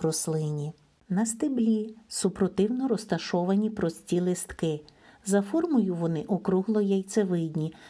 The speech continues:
вкриті дрібніми волосинками. Внизу світло-зеленого кольору, а от восени набувають криваво-червоного забарвлення.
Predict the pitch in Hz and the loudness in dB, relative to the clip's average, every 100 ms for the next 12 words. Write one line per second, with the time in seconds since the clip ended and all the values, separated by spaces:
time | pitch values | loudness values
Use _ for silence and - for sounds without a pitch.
0 | - - 170 160 156 151 151 165 160 185 | -14 -4 -2 0 -2 0 -2 0 0 2
1 | 196 175 175 175 - 165 156 - 151 151 | 2 0 0 -2 -2 -2 -2 -4 -4 -4
2 | - - - - 185 214 220 208 165 - | -10 -20 -16 -2 4 4 4 2 0 -2
3 | 165 175 156 156 151 151 180 214 226 226 | -2 0 0 0 0 2 2 0 0 0
4 | 233 233 226 220 214 - - 175 175 170 | 2 4 4 4 0 -8 -4 0 2 2
5 | 170 160 165 160 170 240 240 214 196 165 | -2 0 -2 0 2 2 2 2 2 0
6 | 151 151 - 160 151 147 151 170 170 175 | 0 -4 -4 -2 0 0 0 -2 -2 -2
7 | 156 156 151 156 160 156 160 156 147 147 | 0 0 0 0 0 0 0 0 0 -2
8 | 147 147 147 147 | -2 -2 -2 -6